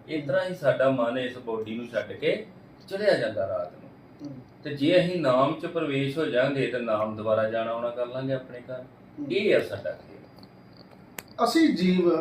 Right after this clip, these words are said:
Speaker 2: ਨਾਮ ਦੀ ਗੱਲ ਕਰਦੇ ਹਾਂ, ਤਾਂ ਨਾਮ ਸਿਮਰਨ। ਕਿਸੇ ਪੰਥ ਦੇ ਵਿੱਚ ਚੱਲ ਜਾਈਏ, ਮੈਂ ਕਿਸੇ ਤੇ ਟਿੱਪਣੀ ਨਹੀਂ ਕਰੂੰਗਾ, ਜਾਤੀ ਟਿੱਪਣੀ ਨਹੀਂ ਕਰੂੰਗਾ।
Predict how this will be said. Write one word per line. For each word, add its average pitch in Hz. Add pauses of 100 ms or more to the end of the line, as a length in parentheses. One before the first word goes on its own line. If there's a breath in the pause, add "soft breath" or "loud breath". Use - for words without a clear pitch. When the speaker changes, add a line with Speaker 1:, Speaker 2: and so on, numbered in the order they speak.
(1500)
Speaker 2:
ਨਾਮ 170
ਦੀ 202
ਗੱਲ 156
ਕਰਦੇ -
ਹਾਂ, 123 (1300)
ਤਾਂ 208 (320)
ਨਾਮ 208
ਸਿਮਰਨ। 175 (1300)
ਕਿਸੇ 294
ਪੰਥ 233
ਦੇ 247
ਵਿੱਚ 247
ਚੱਲ 202
ਜਾਈਏ, 214 (520)
ਮੈਂ 185
ਕਿਸੇ 190
ਤੇ 202
ਟਿੱਪਣੀ 196
ਨਹੀਂ 175
ਕਰੂੰਗਾ, 160
ਜਾਤੀ 170
ਟਿੱਪਣੀ 160
ਨਹੀਂ 147
ਕਰੂੰਗਾ। 135